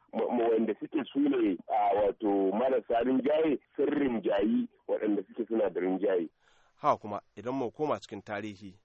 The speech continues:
Speaker 2: ai a shekarar alif ɗari tara da casa'in da tara ba a gudanar da zaɓe a jihar Bayelsa ba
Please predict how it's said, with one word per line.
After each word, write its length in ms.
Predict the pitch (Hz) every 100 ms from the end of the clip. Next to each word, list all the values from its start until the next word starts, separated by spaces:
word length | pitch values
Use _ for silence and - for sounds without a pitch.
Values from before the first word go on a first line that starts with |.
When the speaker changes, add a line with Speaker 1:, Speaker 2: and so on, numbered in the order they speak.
| _ _ _
Speaker 2:
ai 160 | 226 156
a 20 |
shekarar 380 | 120 110 135 -
alif 200 | 135 120
ɗari 200 | 98 107
tara 220 | 135 123 -
da 180 | 107 95
casa'in 320 | 95 - 139
da 80 | 107
tara 240 | 110 98
ba 100 | 95
a 60 | 90
gudanar 300 | 185 196 214
da 60 | 175
zaɓe 280 | 120 127 151
a 80 | 107
jihar 220 | 123 104
Bayelsa 400 | 98 107 110 98
ba 160 | 98